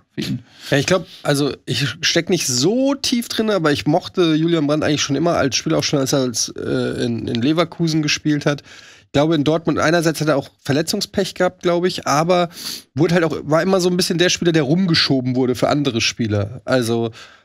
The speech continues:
Speaker 2: ähm, man sieht's auch tatsächlich, in dieser Saison passiert es auch immer noch, dass Julian Brandt mal spielt er auf der Acht, mal spielt er rechts, mal spielt er zentral hinter den Spitzen.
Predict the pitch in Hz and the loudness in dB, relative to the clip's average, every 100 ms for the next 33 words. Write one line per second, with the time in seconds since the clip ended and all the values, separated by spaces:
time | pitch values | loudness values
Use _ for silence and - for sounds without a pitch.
0 | _ - 131 123 120 123 120 131 165 - | _ 0 2 2 0 0 0 -2 -2 -4
1 | 135 139 123 147 143 127 147 175 143 139 | -2 0 0 0 0 0 0 2 2 0
2 | 135 143 151 131 139 165 139 120 120 123 | 0 0 0 -2 0 0 0 0 -2 -2
3 | 117 - 135 127 127 127 131 135 - 139 | -2 0 0 0 0 0 0 0 0 0
4 | 139 123 - 131 139 - - 131 120 143 | 2 0 0 0 -2 -4 -4 -4 -2 -2
5 | 131 127 139 - 127 - 139 131 117 131 | 0 0 -2 -2 -4 -2 -2 -2 -2 -4
6 | 113 - 127 127 127 127 117 - - - | -2 0 2 2 0 -2 -4 -4 -8 -2